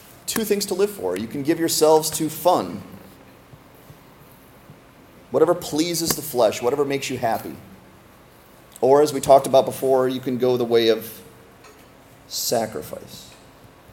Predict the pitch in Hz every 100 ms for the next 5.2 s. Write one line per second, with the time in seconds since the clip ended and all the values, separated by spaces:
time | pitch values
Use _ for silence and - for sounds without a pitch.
0 | - - - - - - - - - -
1 | - - - - - - - - 220 247
2 | 220 156 135 180 139 120 175 160 - 165
3 | 135 120 151 151 117 107 127 123 139 147
4 | - 185 185 143 160 156 156 104 76 -
5 | - -